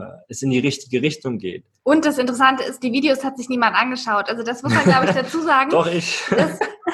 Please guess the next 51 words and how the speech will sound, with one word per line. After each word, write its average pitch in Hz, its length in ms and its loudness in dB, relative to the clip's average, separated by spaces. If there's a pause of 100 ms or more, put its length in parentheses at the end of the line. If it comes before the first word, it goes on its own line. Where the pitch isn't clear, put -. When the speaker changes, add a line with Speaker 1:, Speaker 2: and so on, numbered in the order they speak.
(220)
Speaker 2:
ja, 277 180 4
wir 359 160 4
haben 392 180 0
sie - 80 -2
uns 277 120 -4
angeschaut 320 580 2
und 320 80 -4
vielleicht 269 380 0
zehn 320 240 0
weitere 285 440 2
Leute 233 380 -2
Speaker 1:
Ja. 240 200 4
Speaker 2:
am 277 100 2
Anfang. 294 480 0 (320)
Und 269 180 -2
das, 285 160 4 (200)
und 262 120 -2
das 339 160 0
ist 359 100 -16
so 320 120 0
geil, 262 340 4 (180)
die 269 120 -6
Dinge 349 300 0
zu 320 140 -4
machen, 302 540 0 (260)
obwohl 262 440 2
man 302 240 2
weder 349 280 2
am 294 120 4
Anfang 247 400 -2
Geld 285 260 0
dafür 370 300 -6
bekommt 339 480 0
Speaker 1:
Ja. - 80 -20
Speaker 2:
und 359 260 2
vielleicht 311 340 0
noch 277 100 0
nicht 320 220 -4
mal 320 160 2
die 277 180 -4
Wertschätzung 294 840 0 (440)
im 285 80 -8
Sinne 294 260 0
des, 269 260 0
die 262 160 -6
man 277 180 2
sich 247 200 -10
wünscht, 330 600 -2
die 269 80 -4
man 262 240 2
vielleicht, 269 640 2